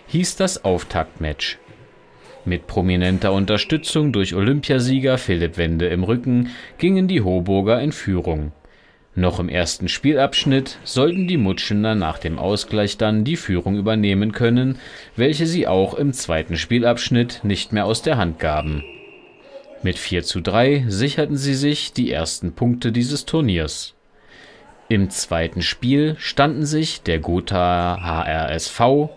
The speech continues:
neunzehnhundertachtundneunzig und die S G Niederlauenstein gegenüber. Max Krech und Michael Görz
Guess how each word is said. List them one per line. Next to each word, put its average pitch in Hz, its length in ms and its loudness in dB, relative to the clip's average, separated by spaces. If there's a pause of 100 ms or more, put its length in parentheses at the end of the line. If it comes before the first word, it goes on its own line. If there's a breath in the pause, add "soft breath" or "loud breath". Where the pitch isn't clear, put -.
(120)
neunzehnhundertachtundneunzig 90 1700 0 (360 loud breath)
und 190 240 2
die 196 160 2
S 107 300 -2
G 113 380 2 (100)
Niederlauenstein 98 1160 2
gegenüber. 90 680 -2 (840 loud breath)
Max 82 360 -4
Krech - 460 0
und 90 180 -2
Michael 80 460 -2
Görz 113 520 2